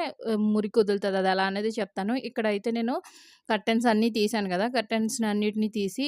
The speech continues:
ఇలా మనకి, ఆ, రింగ్స్ ఉంటాయి కదా, రింగ్స్ అన్నిటిని దగ్గరికి పెట్టేసి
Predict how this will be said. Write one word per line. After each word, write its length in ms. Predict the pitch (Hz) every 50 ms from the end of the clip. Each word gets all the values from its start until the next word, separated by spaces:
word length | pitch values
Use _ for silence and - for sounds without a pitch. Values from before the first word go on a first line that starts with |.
| 269 -
ఇలా 220 | 226 226 214 214 214
మనకి, 460 | 208 202 202 202 190 180 - 208 208 208 202 190 185 - - - - - - - _ _ -
ఆ, 120 | 233 202 196 190 151 101 76 - - 240 _ _ _ - - - - - _ _ -
రింగ్స్ 360 | 226 233 254 254 262 254 262
ఉంటాయి 240 | 277 254 226 214 196
కదా, 160 | 196 202 233 240
రింగ్స్ 300 | 226 233 220 220 214 -
అన్నిటిని 480 | 247 233 233 226 226 220 226 240 247 262
దగ్గరికి 460 | 220 220 202 196 196 202 196 196 208 202
పెట్టేసి 480 | 208 202 190 - 202 196 185 - 277